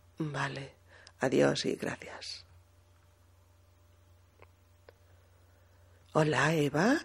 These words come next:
¿Qué te ha pasado? No te he visto en clase en toda la semana.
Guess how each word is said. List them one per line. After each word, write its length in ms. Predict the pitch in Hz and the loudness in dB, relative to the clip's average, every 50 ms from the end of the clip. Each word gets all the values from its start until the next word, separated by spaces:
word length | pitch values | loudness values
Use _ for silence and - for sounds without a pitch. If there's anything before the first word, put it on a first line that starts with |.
| - - - - - - - - - - | -6 -16 -20 -20 -20 -20 -20 -20 -2 4
¿Qué 120 | - 208 | 4 6
te 120 | - 185 202 | 8 8 8
ha 80 | 208 | 8
pasado? 720 | - 180 160 - - 180 226 269 330 320 269 175 - - - - - - - - - | 6 4 2 4 6 6 6 6 6 4 4 2 0 -4 -12 -20 -20 -20 -10 2 8
No 180 | 160 170 170 175 | 10 10 10 10
te 160 | 208 202 190 | 10 8 8
he 40 | 170 | 8
visto 300 | 170 170 165 - - 170 | 6 4 4 6 8 8
en 160 | 151 147 147 | 8 8 6
clase 460 | - 165 185 208 - - 277 285 262 | 6 6 6 6 4 4 4 6 6
en 120 | 214 190 | 6 6
toda 220 | 180 - 202 202 196 | 4 2 0 2 2
la 120 | 190 180 | 0 0
semana. 640 | 175 - - 131 123 120 113 110 - - - - | 0 2 0 0 0 -2 -4 -6 -8 -10 -12 -14